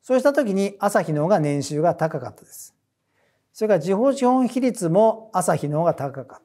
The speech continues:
た。えー、それで、えー、営業利益率も朝日の方が高いですね。これは業界の中でのこの二社の関連がこの数字に出てると思います。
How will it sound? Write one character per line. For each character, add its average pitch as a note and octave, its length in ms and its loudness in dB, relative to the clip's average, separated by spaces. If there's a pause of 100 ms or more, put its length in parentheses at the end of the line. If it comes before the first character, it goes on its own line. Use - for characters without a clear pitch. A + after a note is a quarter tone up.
た。 - 140 -20 (920)
え F3+ 140 4
ー、 - 20 0
そ A3+ 120 4
れ A#3 140 6
で、 B3 300 4
え F3+ 40 0
ー、 G#3 540 4
営 - 40 -2
業 A#3 300 6
利 A#3 140 4
益 A3 240 4
率 G#3+ 320 0
も A3+ 300 2
朝 E3 200 2
日 D3+ 160 -4
の D#3+ 180 2
方 G#3+ 40 6
が G3+ 140 2
高 A2+ 340 -8
い - 100 -18 (360)
で - 40 -20
す D#3 120 -8
ね。 - 200 -6 (1080)
こ A#3 140 0
れ C#4+ 100 4
は D4 160 6
業 B3+ 300 4
界 D4 180 2
の C#4+ 100 0
中 D4 220 2
で F3+ 80 0
の D3+ 100 -2
こ F3 120 -4
の F#3 280 -2
二 G#3 140 0
社 G#3+ 140 2
の B2 120 -8
関 D#3 280 -4
連 D3+ 200 -4
が D#3 360 -4
こ F3+ 100 -6
の F#3 80 -4
数 F#3 220 -6
字 F3 140 -8
に D#3+ 60 -4
出 G3+ 120 2
て F#3 100 -2
る B2 80 -8
と - 60 -18
思 - 120 -20
い - 40 -20
ま - 80 -20
す。 - 200 -20